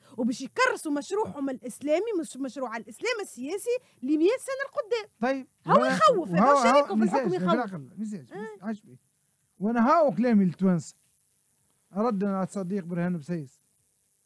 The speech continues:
Speaker 2: قول يا توانسة، برا-، شاركوا في الانتخابات البلدية. وقوموا بدوركم. وبترك النظر عما شي-، سي-، سي-، سيكون الفائز على مستوى ع-،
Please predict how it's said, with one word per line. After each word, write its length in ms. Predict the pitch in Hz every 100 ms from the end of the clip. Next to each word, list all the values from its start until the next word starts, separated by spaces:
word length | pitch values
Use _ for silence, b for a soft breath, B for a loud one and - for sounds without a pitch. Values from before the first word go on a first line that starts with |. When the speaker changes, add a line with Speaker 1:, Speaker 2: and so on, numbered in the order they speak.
| _ _ _ _ _ _ _ _ _ -
Speaker 2:
قول 160 | 240
يا 80 | 247
توانسة، 440 | 214 262 208 160 - _
برا-، 400 | 160 214 254 254
شاركوا 380 | 220 302 262 160
في 60 |
الانتخابات 400 | 175 160 160 160
البلدية. 440 | 143 151 143 123 139 _ _ _ _ _ _ _ _ _ _ -
وقوموا 460 | - 240 302 285
بدوركم. 480 | 254 294 247 - 135 _ _ _ _ _ _ _ _ _ _ _ _ _ _
وبترك 480 | 180 202 285 269 220
النظر 380 | 240 254 285 269
عما 240 | 262 254
شي-، 260 | 240 262 -
سي-، 340 | 247 247 240
سي-، 420 | 233 240 233 220
سيكون 400 | 185 240 226 254
الفائز 420 | 214 277 277 254
على 100 | 247
مستوى 460 | 247 240 - 254 254
ع-، 400 | 247 240 226 214